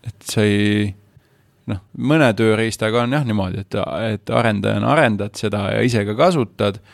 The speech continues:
aga ilmselt, äh, productivity tiimis on väga palju selliseid tööriistasid, mis, äh, mida ise ei saa kasutada. Et kuidas siis, äh, arendajatele või tiimile tervikuna, äh,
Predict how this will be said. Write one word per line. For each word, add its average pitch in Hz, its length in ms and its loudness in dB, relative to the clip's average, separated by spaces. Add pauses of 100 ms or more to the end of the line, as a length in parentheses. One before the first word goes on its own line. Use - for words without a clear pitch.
(480)
aga 104 240 0
ilmselt, 104 540 -2 (100)
äh, 104 160 0
productivity 110 800 0
tiimis 104 640 0
on 107 160 -2
väga 113 320 2
palju 113 400 2
selliseid 117 560 -2
tööriistasid, 104 960 0
mis, 101 300 -2 (100)
äh, 98 1040 -2 (240)
mida 104 480 -2
ise 110 320 2
ei 101 160 -2
saa 147 240 4
kasutada. 101 640 -4 (320)
Et - 160 -20
kuidas 107 400 2
siis, 98 320 -4
äh, 107 160 2
arendajatele 101 960 0
või 98 100 0
tiimile 101 400 2
tervikuna, 107 680 0 (420)
äh, 104 160 -2